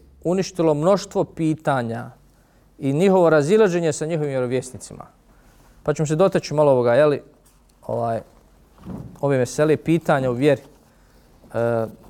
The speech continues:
pitanja u vjeri mogu biti i naređena, mogu biti i zabranjena, mogu biti pokuđena i tako dalje. Ovdje se govori o pitanjima, e, koja su prethodni sljedbenici upućivali svojim poslanicima i vjerovjesnicima.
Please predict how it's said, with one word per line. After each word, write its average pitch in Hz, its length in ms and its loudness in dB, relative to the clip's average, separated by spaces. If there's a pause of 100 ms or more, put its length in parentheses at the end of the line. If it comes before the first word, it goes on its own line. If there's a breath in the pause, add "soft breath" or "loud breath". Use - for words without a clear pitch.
pitanja 220 480 2
u 160 40 2
vjeri 208 280 2
mogu 196 280 2
biti 175 540 -4 (200)
i 127 180 -6
naređena, 175 800 0
mogu 180 240 -2
biti 180 280 -4
i 131 40 -4
zabranjena, 165 800 0
mogu 165 200 -4
biti 165 260 -6
pokuđena 139 460 -4
i 127 40 -10
tako 139 300 -6
dalje. 156 360 -2 (840 soft breath)
Ovdje 175 240 2
se 160 180 0
govori 170 320 4
o 147 60 4
pitanjima, 160 760 -2
e, 127 420 -4 (160)
koja 127 280 -2
su 123 340 -10 (720)
prethodni 156 540 -4
sljedbenici 135 760 -6
upućivali 143 720 -2
svojim 156 280 -4
poslanicima 139 560 -8
i 123 40 -6
vjerovjesnicima. 135 760 -4